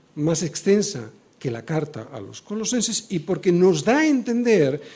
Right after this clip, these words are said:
que los problemas que trata, en este caso sobre el matrimonio, son algo universal,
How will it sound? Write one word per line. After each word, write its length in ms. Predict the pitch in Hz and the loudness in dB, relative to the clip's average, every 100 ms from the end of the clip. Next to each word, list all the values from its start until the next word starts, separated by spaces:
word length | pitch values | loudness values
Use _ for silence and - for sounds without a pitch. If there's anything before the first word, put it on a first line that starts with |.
| - - _ | -20 -20 _
que 120 | 143 | 2
los 160 | 143 - | 2 -2
problemas 640 | - 151 156 233 240 - | -4 0 4 4 4 0
que 120 | 214 | -4
trata, 320 | - 220 208 | 2 2 2
en 80 | 147 | 0
este 200 | 156 180 | 0 0
caso 280 | 190 175 127 | 0 -2 -6
sobre 260 | - 107 110 | -8 -8 -4
el 80 | |
matrimonio, 800 | 139 208 185 190 196 143 117 120 - - - - | -4 -4 -2 0 0 0 -4 -10 -14 -20 -20 -6
son 340 | - 240 247 | 2 4 8
algo 280 | 277 254 247 | 6 6 4
universal, 800 | 247 226 202 185 202 190 147 | 4 6 6 6 6 6 4